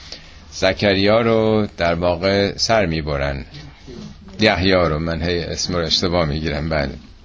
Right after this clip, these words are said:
البته زکریا رو هم کشتن، هر دوی اینها کشته شدن. اصولاً بنی اسرائیل عادت داشتن، میگه: "یقتلون الانبیا به غیر الحق"،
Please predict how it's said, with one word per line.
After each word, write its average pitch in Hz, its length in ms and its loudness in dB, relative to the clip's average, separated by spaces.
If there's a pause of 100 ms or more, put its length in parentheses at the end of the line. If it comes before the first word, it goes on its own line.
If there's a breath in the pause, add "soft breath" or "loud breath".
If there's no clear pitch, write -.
(1300 loud breath)
البته 107 460 2
زکریا 113 600 2
رو 123 120 4
هم 87 220 2
کشتن، 76 520 -2 (920 loud breath)
هر 85 180 0
دوی 107 280 2
اینها 82 400 0
کشته 80 320 -6
شدن. 71 440 -8 (180)
اصولاً 139 420 0
بنی 120 260 2
اسرائیل 117 400 2
عادت 110 400 2
داشتن، 85 440 0
میگه: 82 320 -2
"یقتلون 107 640 2
الانبیا 104 680 4
به 104 140 2
غیر 107 300 2
الحق"، 82 360 0